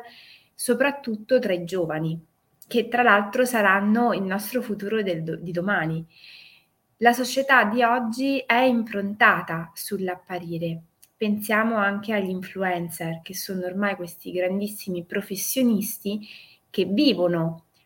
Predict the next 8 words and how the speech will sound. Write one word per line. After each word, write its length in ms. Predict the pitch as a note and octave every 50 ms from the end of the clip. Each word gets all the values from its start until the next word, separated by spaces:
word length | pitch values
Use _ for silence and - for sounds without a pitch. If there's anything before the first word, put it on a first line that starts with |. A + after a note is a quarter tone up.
| _ _ _ -
proprio 340 | B3+ B3+ C4 C4 A#3 A3
grazie 800 | G3+ G#3+ G#3+ G#3+ A3 B3 - - - - - C#4 C4+ C#4 C4+ - -
alla 240 | F#3+ F#3+ F#3+ G3 G3+
loro 280 | A3 A#3 A3+ G#3+ F#3+ F#3
modalità 800 | F#3+ F#3+ G3 F#3+ G3+ G3 G3+ G#3+ A3 A3 A#3+ A#3 A#3 A#3+ B3 - - - - - - _ _
di 100 | - G3
affermarsi, 1200 | F#3+ F#3+ - - - A#3+ A#3 A#3+ A#3+ B3 A#3 G#3+ G#3 G#3 - - - - B3 A#3+ A#3+ B3 B3 B3 - - - - - _ _ _ _
ehm, 1400 | - F3+ F3+ F3+ F3 F3 F3 E3+ F3 E3+ E3+ E3 E3 D#3+ D#3+ D#3+ D#3+ D#3+ D#3+ D#3+ D#3+ D#3+ D#3+ E3 D#3+ D#3+ D#3+ E3